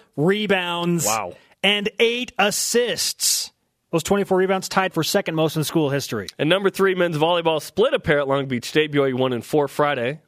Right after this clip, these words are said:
Speaker 2: lost Saturday in three. The Cougars play at Irvine this weekend. There were, uh, a h-, great amount of, uh, B Y U fans at that game, by the way. That was the third most attended Long Beach State volleyball match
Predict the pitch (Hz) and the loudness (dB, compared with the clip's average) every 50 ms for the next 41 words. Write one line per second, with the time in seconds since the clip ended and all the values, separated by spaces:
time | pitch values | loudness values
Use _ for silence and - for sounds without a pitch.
0 | _ _ - 123 123 117 - - - 190 196 208 170 135 127 113 113 113 107 117 | _ _ -2 -2 0 0 -2 -2 -2 0 0 0 0 -2 -2 -2 -2 -2 -4 -6
1 | 110 104 - - 156 160 139 117 113 - 131 123 117 - - - 120 110 98 113 | -6 -8 -8 -6 -2 -2 -2 -2 -2 -2 -4 -4 -4 -4 -4 -4 -2 -2 -2 -2
2 | 117 - 135 123 120 117 110 110 107 101 101 - - 139 139 - 113 107 117 190 | -4 -4 -4 -4 -2 -2 -2 -2 -4 -6 -10 -6 -4 -4 -2 -2 -4 -4 -2 -2
3 | 254 214 202 - - - - - - _ _ _ _ - 139 139 135 131 104 - | 0 0 -2 -4 -6 -14 -20 -20 -20 _ _ _ _ -2 -2 0 0 -2 -6 -10
4 | - _ _ _ _ - 147 139 127 120 - - - _ _ _ _ _ _ _ | -16 _ _ _ _ -2 -2 -2 -2 -4 -10 -18 -20 _ _ _ _ _ _ _
5 | _ _ - 143 - 143 175 226 254 202 156 143 131 123 117 104 98 - - _ | _ _ -14 -8 -2 0 0 0 0 0 -2 -2 -2 -2 -4 -8 -10 -14 -18 _
6 | - 110 113 107 104 107 123 139 143 127 - 139 131 120 123 120 107 - 123 139 | -6 -4 -2 -2 -2 -2 0 0 0 0 -2 -4 -6 -2 -2 -4 -2 0 0 0
7 | 143 120 107 104 98 101 117 139 156 151 151 - 123 - - - 165 165 170 170 | 0 0 -2 -2 -2 0 0 0 0 -2 -4 -6 -8 -8 -4 -2 0 0 0 0
8 | 160 147 143 143 143 139 - - 127 - - 143 135 131 131 123 117 113 - _ | -2 0 0 0 -2 -4 -6 -10 -12 -6 -4 -4 -2 -2 -2 -2 -4 -6 -10 _
9 | _ _ - 123 131 135 123 127 131 131 - _ - 120 107 - - 139 131 113 | _ _ -2 -2 -2 -2 -4 -8 -12 -18 -14 _ -8 -8 -8 -2 0 0 0 0
10 | 113 123 147 175 151 135 117 110 107 104 101 95 95 - | 0 0 0 0 0 -2 -4 -4 -4 -4 -6 -6 -8 -12